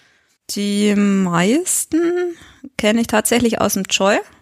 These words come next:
oder dann eben von Stammtischen. Oder man hat sich schon mal auf einer Party gesehen und wahrgenommen,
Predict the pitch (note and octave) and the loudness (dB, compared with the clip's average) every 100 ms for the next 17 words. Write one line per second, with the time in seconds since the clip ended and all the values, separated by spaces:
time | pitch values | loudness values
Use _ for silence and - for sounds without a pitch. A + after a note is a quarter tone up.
0 | _ _ _ _ _ _ _ _ _ _ | _ _ _ _ _ _ _ _ _ _
1 | _ _ - G#3 A#3+ B3+ A#3 A3 - A3 | _ _ -6 0 2 2 0 -2 -2 0
2 | A#3 A3 A3 G#3+ - G3 - F#3 F3 F3+ | 0 0 -2 0 0 0 -2 -4 -4 -2
3 | G#3+ B3+ A#3 G#3 A3+ - A#3 A3 G#3+ G3+ | 0 0 0 -2 -2 0 0 0 0 0
4 | F#3+ - F#3+ F#3 - G3+ A#3 A3+ G#3+ G#3 | 0 0 -4 -4 -2 -2 0 -4 -2 -2
5 | G3 - - - - A3 A3+ D4 B3+ G3 | -2 -4 -8 -6 -4 0 0 0 0 0
6 | F#3+ G3+ C#4 C#4 C#4+ D4+ D4+ D4 | 2 2 0 -2 0 0 0 0